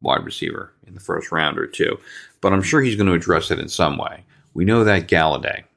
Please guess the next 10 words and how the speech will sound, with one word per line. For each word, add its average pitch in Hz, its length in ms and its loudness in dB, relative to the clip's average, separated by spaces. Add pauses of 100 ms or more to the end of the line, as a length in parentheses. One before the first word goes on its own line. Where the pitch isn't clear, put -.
is 80 120 -4
gonna 76 200 -2
be - 280 -4 (100)
released, - 580 -2
right? 80 320 2
And 87 120 -8
he's 90 200 0
been 76 380 -4
another 80 440 -4
disaster, 80 720 -4